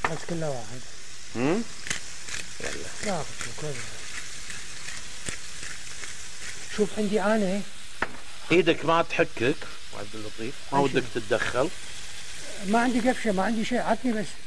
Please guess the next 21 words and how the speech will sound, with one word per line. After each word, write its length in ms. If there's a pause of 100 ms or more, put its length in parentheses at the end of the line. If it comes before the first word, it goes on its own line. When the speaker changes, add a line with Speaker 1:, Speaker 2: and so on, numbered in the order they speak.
(160)
Speaker 2:
ها؟ 300 (200)
Speaker 1:
عطني 240
عشان 240
أقلب 400
معاك. 260 (200)
Speaker 2:
إيوه. 300 (140)
<laughs> 180 (1900)
شو 60
تفضل، 440
خشب 520
ولا؟ 300 (720)
هذه 300
حلوة. 240 (800)
شوف 200
اختيارك 540 (440)
اختيار 420
طباخ. 460 (2250)
وأنا 640
في 180
هذه 340
الأثناء 840